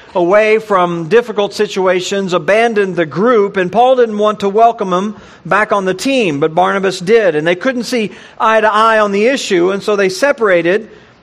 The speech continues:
uh, went their various ways, and we're told at the end of Acts fifteen, in fact, if you have your Bibles,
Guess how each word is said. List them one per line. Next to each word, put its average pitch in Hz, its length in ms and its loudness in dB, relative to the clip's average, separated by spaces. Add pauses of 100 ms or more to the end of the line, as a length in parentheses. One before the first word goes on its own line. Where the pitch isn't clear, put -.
(120)
uh, 165 80 -2
went 240 280 0
their 196 400 0 (160)
various 214 540 2
ways, 190 520 2
and 185 140 0
we're 185 120 2
told 240 460 4
at 196 120 -4
the 202 180 -4
end 240 260 0
of 226 100 0
Acts 214 360 -2
fifteen, 202 540 -2
in 175 80 -6 (260)
fact, 233 220 0
if 185 100 -6
you 226 80 2
have 262 140 0
your 220 100 -2
Bibles, 175 500 2